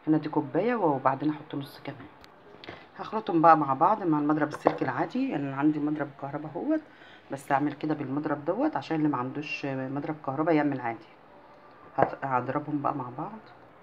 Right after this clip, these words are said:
بصوا هضرب كده بس عشان ماسكه الموبايل بايديا. التلات مكونات الاساسيه سكر بودره وسمنه والدقيق بس، دول الغريبه. حابين تحطوا معلقه بياض بيض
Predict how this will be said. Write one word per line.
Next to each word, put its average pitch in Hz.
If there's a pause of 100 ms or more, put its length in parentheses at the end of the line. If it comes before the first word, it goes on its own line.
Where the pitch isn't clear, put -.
(440)
بصوا - (220)
هضرب 156
كده 170
بس 156
عشان 165
ماسكه 160
الموبايل 156
بايديا. 208 (1200)
التلات 190
مكونات 151
الاساسيه 139 (140)
سكر 170
بودره 139
وسمنه 180 (720)
والدقيق 123 (360)
بس، -
دول 156
الغريبه. 127 (400)
حابين 165
تحطوا 165 (300)
معلقه 135 (840)
بياض 143
بيض 170